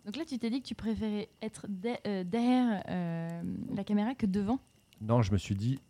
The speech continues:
Speaker 2: J'aime bien les deux. »
Speaker 1: Ok.
Speaker 2: C'est ça le problème, <laughs> tu vois. Je me suis dit, « Il faut que je fasse les deux, mais en tout cas, j'ai kiffé réaliser. » Et je me suis vraiment dit, « Putain, je veux être réal aussi, tu vois. »
Speaker 1: Ok.
Speaker 2: Et c'est là où on arrive après en deux mille seize.
Speaker 1: Ton arc a déjà trois mille cinq cent cinquante-sept <laughs> cordes.
Speaker 2: Exactement, c'est une, euh, mandoline.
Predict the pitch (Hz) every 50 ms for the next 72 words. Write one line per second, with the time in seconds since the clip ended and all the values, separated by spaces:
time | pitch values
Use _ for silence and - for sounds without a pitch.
0 | _ - 120 98 87 98 95 95 92 104 101 101 98 98 104 120 123 113 - _
1 | _ _ - 180 170 - - - - - _ - 82 80 131 113 - 85 107 110
2 | 104 92 87 80 - - - - - 131 131 120 - - 135 - _ - - 101
3 | 87 - 90 90 107 120 113 95 - - - 90 - - - 113 101 - 110 107
4 | 110 143 131 101 92 - - - 131 135 123 - - - - _ _ _ _ _
5 | _ _ - 92 85 95 92 - _ - - 139 120 - - 127 120 - 98 104
6 | 107 101 98 85 92 127 135 107 82 - 113 - - 92 95 113 117 113 101 127
7 | 120 - 131 123 110 82 78 82 92 110 117 - - 113 113 107 101 98 87 -
8 | 85 76 - - 90 90 - _ _ _ _ - 208 185 - - - - _ _
9 | - - - - 107 92 - 101 110 127 127 117 107 98 95 113 127 110 92 85
10 | - - 117 107 98 82 92 90 92 85 - - - 117 135 143 131 113 98 85
11 | - - 202 196 196 240 277 254 - - 196 170 170 190 226 285 277 240 - _
12 | _ - - - - 294 277 294 302 294 269 220 - - - 262 185 - 277 269
13 | - - 220 - 240 233 - - 208 - - - - - - - 294 262 208 190
14 | 185 180 180 170 165 127 98 98 120 147 147 - - 135 123 117 107 - 110 101
15 | 95 92 92 85 80 82 85 90 101 139 151 160 151 139 127 113 107